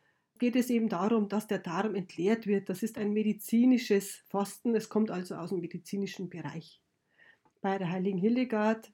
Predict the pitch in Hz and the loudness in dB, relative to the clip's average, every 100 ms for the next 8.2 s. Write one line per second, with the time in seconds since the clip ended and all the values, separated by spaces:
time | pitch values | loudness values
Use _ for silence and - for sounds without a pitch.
0 | _ 185 190 175 - 190 190 208 220 226 | _ -6 -6 -6 -6 -4 0 0 0 -4
1 | 202 190 185 - - - 196 - 196 - | -4 -2 -6 -6 -10 -8 -8 -8 -16 -10
2 | 185 185 - - - 175 220 240 254 254 | -8 -8 -10 -16 -8 -2 2 4 2 -2
3 | - - - - 185 196 226 226 208 220 | -16 -20 -20 -6 0 2 4 2 4 2
4 | 220 196 220 175 196 220 190 185 196 190 | 2 0 0 -2 -2 0 -4 -4 -4 -4
5 | - 202 - 190 185 180 156 180 185 - | -4 -6 -6 -10 -10 -6 -8 -6 -6 -4
6 | 196 208 196 208 254 - - 220 214 - | -2 0 2 2 0 -2 0 0 0 -2
7 | 175 208 220 180 180 175 - 160 156 147 | 2 6 6 4 -4 -6 -10 -8 -8 -8
8 | 151 | -12